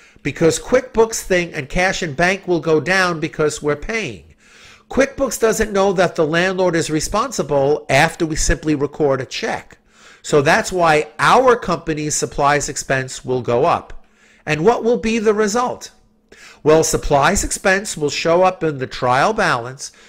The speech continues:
for the first time as three hundred. And cash will go down by three hundred because we just paid three hundred dollars for supplies. But remember how to record the check.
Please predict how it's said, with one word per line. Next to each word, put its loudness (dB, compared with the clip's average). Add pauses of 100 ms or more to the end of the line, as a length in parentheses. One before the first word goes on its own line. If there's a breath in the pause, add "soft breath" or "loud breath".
(100)
for 4
the -2
first 0
time -4 (280 soft breath)
as -2
three -2
hundred. -6 (540 soft breath)
And 0 (480 soft breath)
cash 4
will 0
go 2
down 0
by 4
three -4
hundred -2 (280 soft breath)
because 0
we -2
just -2
paid 0 (160 soft breath)
three -2
hundred -2
dollars 0
for -2
supplies. -4 (640 loud breath)
But 2
remember 0
how 2
to 0
record 0
the -4
check. -4